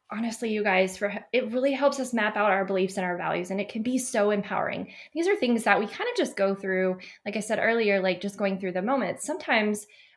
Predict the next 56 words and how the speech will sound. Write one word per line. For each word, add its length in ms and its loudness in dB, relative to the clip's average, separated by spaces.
our 100 2
beliefs 380 -2
and 100 -2
our 120 -4
values, 720 2
we've 220 -2
j-, 140 -18
just 220 -6
been 140 2
with 140 2
us 140 2
so 120 2
long, 300 0
we 140 -2
kind 160 -2
of 80 -2
forget 320 2
that 120 -4
they're 160 -2
even 420 -6
a 100 -6
part 240 -6
of 100 -4
who 100 -6
we 180 -6
are, 440 6
or 300 2
like 180 -4
Katie 260 -4
just 220 -8
said, 340 -2
sometimes 460 -6
they're 140 -2
shifting, 680 -6
right? 360 -2
And 140 0
so 140 -2
we're 120 0
needing 360 0
to 120 -8
kind 200 -6
of 60 -6
take 200 -10
a 60 -4
look 220 -4
at 160 -6
them 240 -4
and 160 -6
see 220 -4
what 160 -4
that 180 -2
is 200 -4
for 140 -14
us. 240 -10
And 120 -6
so, 280 6